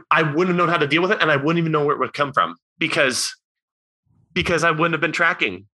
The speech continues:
And so it would have just caught me unawares, and I would have all these fires to put out and, and possibly a business in danger of failing.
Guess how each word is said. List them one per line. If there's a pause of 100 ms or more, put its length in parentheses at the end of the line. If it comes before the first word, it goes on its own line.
(140)
And
so
it
would
have
just
caught
me
unawares,
and
I
would
have
all
these
fires
to
put
out (180)
and,
and
possibly
a
business
in
danger
of
failing.